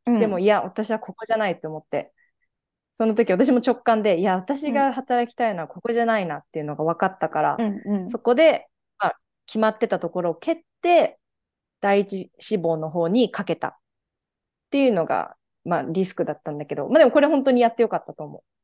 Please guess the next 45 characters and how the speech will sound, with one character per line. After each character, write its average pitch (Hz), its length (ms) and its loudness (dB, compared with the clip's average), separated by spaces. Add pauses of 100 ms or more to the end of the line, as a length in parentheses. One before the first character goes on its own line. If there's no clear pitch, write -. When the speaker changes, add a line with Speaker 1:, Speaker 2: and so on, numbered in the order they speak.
(140)
Speaker 2:
う。 254 40 4
Speaker 1:
う 262 40 6
ん、 214 280 2
う 233 100 4
ん。 202 220 2 (120)
私 240 240 -2
も 240 120 -2
そ 240 100 -2
れ 214 80 -2
聞 214 180 -4
い 202 60 -4
て、 202 100 -2
Speaker 2:
そ 208 60 2
う - 40 4
し 262 40 2
た 262 60 2
い - 20 2
ね。 240 80 2
Speaker 1:
う 226 40 6
お 214 40 6
ー - 20 0
っ 214 40 -12
て 175 80 -8
思 175 120 -10
っ - 100 -20
た。 185 120 -10
め 196 140 -8
っ 185 120 -14
ち - 80 -4
ゃ 220 160 2
勇 226 240 -4
気 - 160 -12
あ 185 80 -8
る 208 100 -14
決 208 240 -20
断 165 160 -10
し - 40 -20
た 165 120 -10
な 160 200 -8
っ - 80 -16
て 160 80 -10
思 139 140 -10
っ - 60 -16
た - 140 -12
し。 - 260 -12